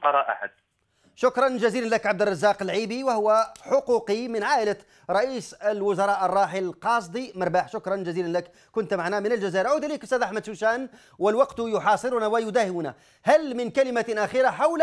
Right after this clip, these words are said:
Speaker 2: ما يعيشه الشعب الجزائري الآن في هذه المرحلة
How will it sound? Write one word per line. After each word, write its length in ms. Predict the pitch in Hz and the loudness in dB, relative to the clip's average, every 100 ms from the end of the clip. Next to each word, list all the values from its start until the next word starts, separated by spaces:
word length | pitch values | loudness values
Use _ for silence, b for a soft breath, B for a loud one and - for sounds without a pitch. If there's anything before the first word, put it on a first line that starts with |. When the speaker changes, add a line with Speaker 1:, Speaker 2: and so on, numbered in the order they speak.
| 330 294 | 2 2
Speaker 2:
ما 160 | 262 | 0
يعيشه 380 | 254 226 233 220 | 2 2 0 -4
الشعب 240 | 208 220 202 | -4 -4 -4
الجزائري 340 | 185 202 196 | -2 -2 -2
الآن 380 | 196 220 240 233 b b | -2 -4 -4 -8 b b
في 140 | - 247 | 2 4
هذه 180 | 262 | 4
المرحلة 560 | 226 240 185 214 220 220 | 2 2 2 2 2 0